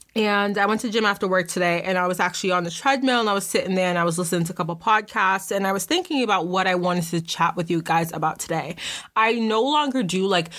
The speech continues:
super extensive notes for my podcast. When I first started, I used to take, like, hella notes on, like, Google Doc and stuff like that and basically have it super scripted out because it was something new. I was just starting with podcasts. I didn't really know how to talk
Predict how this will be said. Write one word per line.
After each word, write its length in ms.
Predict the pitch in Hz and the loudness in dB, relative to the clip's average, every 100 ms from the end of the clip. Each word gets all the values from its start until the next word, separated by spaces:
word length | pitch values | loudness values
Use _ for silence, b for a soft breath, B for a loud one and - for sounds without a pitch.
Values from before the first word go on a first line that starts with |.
| B | B
super 540 | - - - 226 214 | -6 -2 0 0 0
extensive 520 | 208 - - 180 185 185 | 0 -2 -2 0 2 2
notes 320 | 175 170 - | 2 2 0
for 60 | |
my 100 | 175 | -2
podcast. 520 | 165 160 165 180 180 - | 0 0 0 0 0 0
When 80 | |
I 80 | 180 | -2
first 380 | 170 - 185 185 | -2 0 0 0
started, 440 | - 160 170 190 | -2 0 2 0
I 120 | 190 175 | 2 0
used 260 | 175 165 | 0 -2
to 60 | 180 | -4
take, 280 | - 180 170 | -2 -2 0
like, 260 | 165 165 | 0 -2
hella 520 | - - - 190 185 | -10 -12 -2 0 2
notes 480 | 175 165 175 202 - | 2 2 2 0 -4
on, 260 | 180 175 170 | 0 0 2
like, 320 | 170 170 165 | 2 0 -2
Google 280 | - 190 180 | -2 0 0
Doc 240 | 180 175 | 0 0
and 100 | 196 | -2
stuff 160 | 196 214 | -4 -4
like 140 | 226 | -4
that 220 | 226 220 185 | 2 2 2
and 100 | 170 | 0
basically 400 | 175 185 175 175 | -2 -4 -4 -4
have 260 | 165 170 | 0 0
it 160 | 170 170 | 0 -4
super 300 | - 190 175 | -4 -2 -2
scripted 400 | 165 165 165 160 | -4 -6 -4 -2
out 340 | 160 202 220 B B B | 2 2 0 B B B
because 420 | 202 208 202 190 | -4 2 2 2
it 140 | 165 196 | -2 -4
was 80 | 214 | 0
something 260 | 247 294 | 0 2
new. 140 | 370 254 | 0 2
I 80 | |
was 160 | 170 180 | 2 0
just 120 | 190 | -2
starting 260 | - 175 175 | -2 0 0
with 120 | 170 | -2
podcasts. 640 | - 262 247 247 214 208 | 0 0 0 0 0 -2
I 20 | |
didn't 200 | 180 180 | -2 -2
really 200 | 180 180 | 0 0
know 360 | 170 170 170 170 170 B B | 2 2 2 0 -6 B B
how 380 | 190 190 185 185 | -2 2 2 -2
to 400 | 170 196 180 170 | -6 -2 0 -2
talk 600 | 165 - 202 196 - - | -4 -4 2 2 0 -6